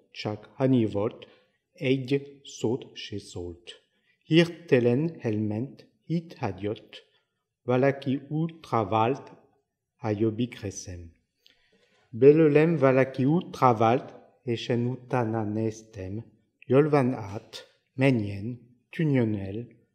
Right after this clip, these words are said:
a zen yobik resem. Először úgy tűnt, semmi sem változott azzal, hogy hirtelen fogta magát a üttelen, és útra vált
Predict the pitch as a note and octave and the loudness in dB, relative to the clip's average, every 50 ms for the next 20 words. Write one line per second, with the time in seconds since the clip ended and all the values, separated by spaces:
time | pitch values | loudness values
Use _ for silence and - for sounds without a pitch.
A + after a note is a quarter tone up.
0 | _ _ - B2+ B2 A2+ G#2+ A#2 A#2 A#2+ C3+ C#3 C3+ - - G#2 A2 A2 F#2+ G#2 | _ _ -2 -2 0 0 2 0 0 0 0 -4 -6 -8 -6 -6 -4 -4 -4 -6
1 | A2+ A2+ - - - G2 - - - - E2+ E2 D#2+ D#2 E2 _ _ _ _ _ | -10 -12 -14 -16 -16 -14 -14 -14 -18 -18 -18 -18 -18 -20 -20 _ _ _ _ _
2 | _ _ _ _ _ _ _ _ _ _ _ _ _ _ _ _ _ - C#3 C3+ | _ _ _ _ _ _ _ _ _ _ _ _ _ _ _ _ _ 2 4 6
3 | C#3+ D3+ D3 D3 - D3 C3+ C#3+ C#3 C#3 D3+ D#3+ D#3 - - - - G#2+ A2 B2+ | 6 6 4 4 4 6 6 6 6 4 2 2 -2 -6 -12 -8 -4 -2 0 0
4 | C#3 - - - - - _ _ - - - - C#3 C3 C3 C3 - - - B2 | -2 -4 -8 -16 -20 -20 _ _ -14 -10 -6 -2 -2 -2 -2 -2 -4 -4 -4 -2
5 | A2+ A2+ A2 G2+ G#2 A#2+ B2+ B2 - - - A#2+ A2 F#2+ A2 A2 - - - - | -2 -2 -2 -2 0 0 0 0 -2 -2 0 0 0 0 -2 -4 -4 -8 -14 -10
6 | - C3 C3 B2+ G2+ G2+ F#2+ G#2+ G2 G2+ G#2+ B2 C#3+ - - _ _ _ _ _ | -2 2 2 2 2 -2 -6 -6 -6 -6 -6 -6 -8 -10 -14 _ _ _ _ _
7 | _ _ _ _ _ _ - D3+ C3+ C3+ A#2+ G#2 A#2 A#2+ - - - D#3 D#3 E3+ | _ _ _ _ _ _ 4 4 6 6 4 2 -2 -2 -4 -6 0 0 0 0
8 | - - - - B2+ A2 G2 G2 G2+ G#2+ A#2+ A#2+ - - _ _ _ _ _ _ | 0 -4 -6 -2 -2 -2 -2 -4 -6 -8 -8 -10 -12 -18 _ _ _ _ _ _
9 | _ _ _ - - C3+ A#2 - - - A#2+ G#2+ A2 A2+ A#2 A#2 A#2 A#2 A2 G2+ | _ _ _ -4 -2 -2 -2 -2 -2 -2 -2 0 0 0 0 2 2 0 0 -2
10 | A#2 A2 A2 A2 - G#2+ F#2+ G2 A2 C3+ D3+ - - - - - G#2+ G2 F2+ G2 | -2 -4 -4 -4 -8 -10 -8 -6 -4 -4 -4 -6 -10 -18 -10 -8 -8 -6 -6 -6
11 | G2+ G#2+ A#2 A2+ - _ _ _ _ _ _ _ - A2 A2 A2 - - B2 B2+ | -6 -8 -8 -10 -14 _ _ _ _ _ _ _ -6 -6 -6 -4 -6 -8 -10 -10
12 | B2+ - - A2+ A2 G#2 G2+ A2 A2 A#2+ A#2+ - | -10 -6 -4 -4 -2 -2 -2 -2 -2 -2 -4 -8